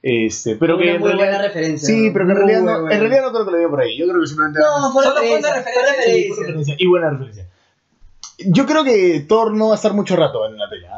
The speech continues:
Speaker 1: ¿eh?
Speaker 3: Yo
Speaker 1: O
Speaker 3: creo
Speaker 1: sea,
Speaker 3: que va a estar en la pela, pero al
Speaker 1: pero
Speaker 3: final
Speaker 1: no,
Speaker 3: se va a ir.
Speaker 1: sí, se quita, o
Speaker 2: Va a ser lo mismo que, lo mismo que pasó en Infinity,
Speaker 1: o Adam Warlock lo
Speaker 2: en, en
Speaker 1: mata.
Speaker 2: Infinity, que,
Speaker 1: Este.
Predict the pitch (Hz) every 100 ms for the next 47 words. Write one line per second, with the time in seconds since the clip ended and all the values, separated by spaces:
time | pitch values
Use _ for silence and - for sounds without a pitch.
0 | - _ 139 202 226 190 160 185 196 202
1 | 196 175 151 165 180 180 170 165 160 156
2 | 156 147 190 190 185 170 165 175 165 156
3 | 151 147 165 147 143 139 202 294 359 330
4 | 330 330 330 220 214 240 294 277 240 220
5 | 240 240 233 208 208 285 180 151 143 127
6 | 135 131 135 135 135 - 90 - 185 196
7 | - 240 226 _ 180 185 180 -